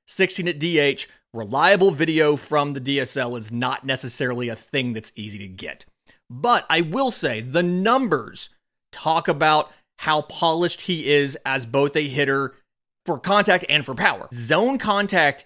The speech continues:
in the D S L of ninety percent. Ninetieth percentile exit velo of one oh three.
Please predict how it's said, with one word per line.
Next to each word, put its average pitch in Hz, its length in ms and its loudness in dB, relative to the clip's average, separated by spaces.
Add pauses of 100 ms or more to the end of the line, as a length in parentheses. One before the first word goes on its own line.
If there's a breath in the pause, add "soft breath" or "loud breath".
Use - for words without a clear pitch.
(120)
in 165 120 -2
the 180 60 -2
D 170 120 2
S 151 160 -2
L 139 180 -2
of 127 140 -6
ninety 135 680 -2
percent. 139 560 -6 (320)
Ninetieth 151 520 0
percentile 202 480 2
exit - 280 -2
velo 131 440 -2 (280)
of 123 280 0
one 135 180 2
oh 127 140 0
three. 175 480 -2